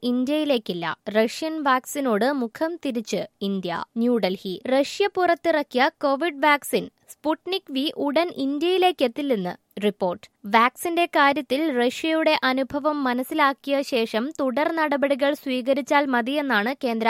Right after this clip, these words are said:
ആരോഗ്യ മന്ത്രാലയം നൽകുന്ന സൂചന. വാക്സിൻ പരീക്ഷണം നടത്താൻ താൽപര്യം പ്രകടിപ്പിച്ച ഇരുപത് രാജ്യങ്ങളുടെ പട്ടികയിൽ ഇന്ത്യയും ഉണ്ടായിരുന്നു. എന്നാൽ രോഗം വ്യാപിക്കുന്ന ഈ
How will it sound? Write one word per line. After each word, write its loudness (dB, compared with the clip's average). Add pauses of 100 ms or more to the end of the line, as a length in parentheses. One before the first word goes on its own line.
(100)
ആരോഗ്യ 2
മന്ത്രാലയം 0
നൽകുന്ന -4
സൂചന. -8 (280)
വാക്സിൻ 0
പരീക്ഷണം 0
നടത്താൻ 0
താൽപര്യം 2
പ്രകടിപ്പിച്ച 2 (300)
ഇരുപത് 0
രാജ്യങ്ങളുടെ 2
പട്ടികയിൽ 0 (180)
ഇന്ത്യയും -2
ഉണ്ടായിരുന്നു. -6 (100)
എന്നാൽ 0 (180)
രോഗം 2
വ്യാപിക്കുന്ന 2 (120)
ഈ -2